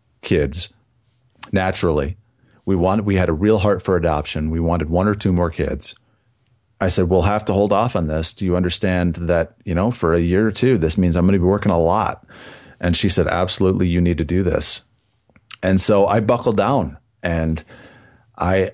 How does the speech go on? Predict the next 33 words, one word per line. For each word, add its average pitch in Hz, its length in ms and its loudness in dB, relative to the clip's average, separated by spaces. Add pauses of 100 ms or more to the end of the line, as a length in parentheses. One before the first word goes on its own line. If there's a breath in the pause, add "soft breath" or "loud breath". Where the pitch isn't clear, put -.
I 85 160 0
busted 95 500 -2
my 98 160 2
hump. 107 380 0 (760)
And 82 460 0 (460)
a 90 100 -2
year 95 420 2
into 110 440 2
it, 87 240 0 (920)
I, 87 120 -4
I 95 200 0
was 101 220 2
exhausted. 87 720 0 (800)
I, 82 180 -2
I 92 240 0
was 85 320 0
really 101 380 2
physically 98 520 0
exhausted. 82 800 -2
And 82 400 0 (300)
we 107 520 0
went 104 320 2
on 104 180 2
this 98 200 2
vacation 98 680 0
to 95 220 0
Pagosa 95 420 2
Springs, 92 420 0
which 95 140 -2
is 80 100 0
a 80 80 0
town 90 380 0
in, 87 280 0